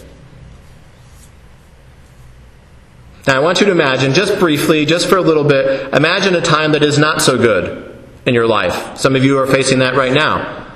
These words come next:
But imagine a time that wasn't as good, a lower point. Can you imagine praising at a time like that?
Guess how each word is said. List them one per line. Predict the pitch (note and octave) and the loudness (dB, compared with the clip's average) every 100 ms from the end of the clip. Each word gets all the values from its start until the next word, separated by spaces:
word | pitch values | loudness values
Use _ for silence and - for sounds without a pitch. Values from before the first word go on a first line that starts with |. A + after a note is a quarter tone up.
| - - - | -20 -20 -2
But | D3 D3 | 0 2
imagine | E3+ F3+ G#3 G3 | 0 0 0 0
a | |
time | F3+ D#3+ D#3+ | 2 0 2
that | D#3 | 2
wasn't | D#3+ E3+ D3 | 2 2 0
as | A#2+ | 0
good, | G#2+ G#2+ | 2 2
a | G2+ | 2
lower | A#2 C#3+ C#3+ | 0 2 0
point. | C#3 C#3 G2 F#2 - - - - - - - - - - - - - - - - - - - - - - - - - - - - - - - - - | 0 0 0 -2 -8 -18 -20 -20 -20 -20 -20 -20 -20 -20 -20 -20 -20 -20 -20 -20 -20 -20 -20 -20 -20 -20 -20 -20 -20 -20 -20 -18 -18 -16 -16 -16 0
Can | E3 | 2
you | D#3+ | 2
imagine | D#3 E3 G3 F#3+ F3 | 2 2 2 0 0
praising | - D3+ D#3 F3 F#3+ | 2 2 2 0 0
at | F3+ C#3+ | 0 0
a | A#2+ - | -2 -2
time | D3 D3 D3+ | -2 0 0
like | D3 D3 | 0 0
that? | D#3 E3 D#3 - | -2 -4 -8 -12